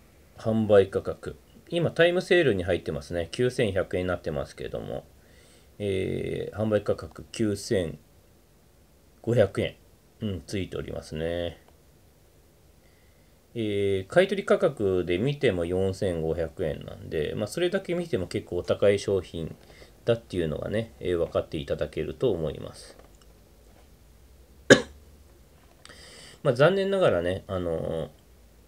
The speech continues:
箱説なしに限って、関してはお値段出てなかったんで、まあ、そこら辺ちょっとよく分かってないんですけども、まあ、箱説なしってことで、まあ、五千円、四千円、あ、地震だ。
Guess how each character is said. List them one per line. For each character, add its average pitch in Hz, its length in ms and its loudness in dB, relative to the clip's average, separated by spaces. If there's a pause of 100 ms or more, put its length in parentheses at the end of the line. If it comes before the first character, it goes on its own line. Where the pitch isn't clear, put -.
(880)
箱 120 320 -2
説 190 300 -4
な 190 140 2
し 147 340 -4
に 101 200 -4
限 - 380 -6
っ - 40 -10
て、 - 380 -8
関 123 260 -2
し - 60 -12
て 82 120 -6
は 82 300 -2 (260)
お 107 80 -2
値 127 140 2
段 92 180 0
出 95 120 -2
て 90 100 -4
な 85 120 -2
か 82 120 -6
っ 78 100 -6
た 80 120 -12
ん - 120 -16
で、 - 200 -4 (640)
ま 156 60 2
あ、 - 20 -6
そ 156 100 -8
こ 170 80 0
ら 180 60 4
辺 175 100 0
ち 180 60 -2
ょ - 20 0
っ - 40 -6
と - 60 -2
よ 113 80 4
く 113 100 -4
分 92 120 4
か 101 60 2
っ 95 80 -6
て - 140 -6
な 80 120 0
い 78 40 -2
ん 71 60 -6
で - 100 -10
す - 100 -16
け - 100 -8
ど - 120 -8
も、 90 200 -4
ま 143 60 -2
あ、 127 40 -2
箱 - 240 0
説 175 280 -4
な 196 120 0
し 202 60 -10
っ - 40 -18
て 120 80 -2
こ 98 120 -6
と 104 140 -4
で、 90 260 -4 (240)
ま 104 200 -2
あ、 80 120 -4
五 - 140 -6
千 151 420 0
円、 143 320 -2 (680)
四 123 260 -4
千 127 360 -2
円、 117 220 -2 (200)
あ、 - 160 -10
地 107 100 -10
震 117 200 -6
だ。 - 140 -8